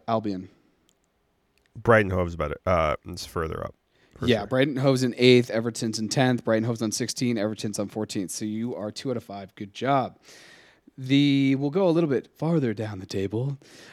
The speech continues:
Speaker 1: Uh,
Speaker 2: It's murky down there.
Speaker 1: Newcastle, ooh, Newcastle and Burnley.
Speaker 2: Uh,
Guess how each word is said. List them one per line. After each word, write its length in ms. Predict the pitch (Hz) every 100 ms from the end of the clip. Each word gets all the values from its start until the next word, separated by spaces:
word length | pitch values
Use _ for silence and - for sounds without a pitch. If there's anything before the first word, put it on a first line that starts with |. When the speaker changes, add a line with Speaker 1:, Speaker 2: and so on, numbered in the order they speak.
| - - _
Speaker 1:
Uh, 360 | 135 127 127 123
Speaker 2:
It's 80 | 123
murky 40 | 139
down 0 |
there. 80 |
Speaker 1:
Newcastle, 960 | 185 - 165 160 165 170 165 170 175 170 - -
ooh, 200 | 131 113 -
Newcastle 500 | 123 143 165 160 160
and 100 | 117
Burnley. 440 | 127 127 104 92 - _ _ _ - _ _ _ _ _ _ _ _ _ _ _ _ _ _ _ _ _ _ _ _ _ _ _ _ _ _ _ _ _ _ _
Speaker 2:
Uh, 40 | _